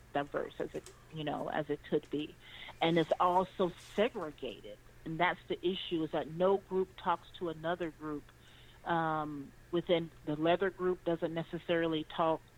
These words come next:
to other groups that are not a crossover with, with leather. You have the bears, who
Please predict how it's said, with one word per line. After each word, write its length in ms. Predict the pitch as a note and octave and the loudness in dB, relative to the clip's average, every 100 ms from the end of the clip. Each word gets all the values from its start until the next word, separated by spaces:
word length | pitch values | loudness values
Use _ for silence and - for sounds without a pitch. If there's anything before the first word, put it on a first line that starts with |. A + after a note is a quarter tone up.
| - | -4
to 360 | E3 D#3+ D#3 D3+ - - - - F3 | 0 2 0 -4 -10 -20 -20 -2 2
other 460 | F3+ F3+ E3 D#3 - - E3+ | 4 4 2 0 -6 -12 -2
groups 320 | D#3+ D3+ - - - - | 0 -2 -6 -20 -20 -2
that 220 | E3 D#3 | 0 2
are 100 | D#3 | 2
not 380 | D3+ D#3 D#3 D3+ - - | -2 0 0 0 -4 -14
a 220 | - F3 | -4 0
crossover 460 | D#3+ - D#3 D3+ | 0 -2 -4 -4
with, 160 | C#3+ C#3+ - - | -6 -8 -10 -8
with 100 | D3+ - | -8 -6
leather. 560 | D3+ D#3 D3 A#2+ F2+ D#3 - | 0 2 2 -2 -6 -8 -8
You 80 | D3+ | -2
have 160 | D3 D#3 | -2 -2
the 60 | |
bears, 580 | - F3 F#3+ E3+ D3+ D3+ - - - - - - | 0 4 4 4 2 -2 -8 -20 -20 -20 -20 -12
who 280 | - E3+ E3 | -2 -2 -2